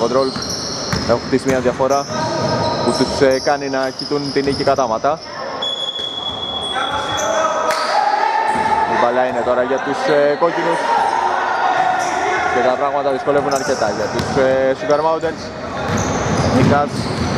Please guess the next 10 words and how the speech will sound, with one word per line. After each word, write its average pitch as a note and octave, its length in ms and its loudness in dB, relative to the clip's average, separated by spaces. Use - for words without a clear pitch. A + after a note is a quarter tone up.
καταφέρει A#2+ 340 2
να G#2+ 80 2
περάσει A2+ 200 0
στο B2+ 100 -2
κέντρο C#3 340 2
έπειτα B2+ 240 -2
από A#2 200 -6
την, - 80 0
ε, B2+ 340 0
πίεση. D#3 380 -2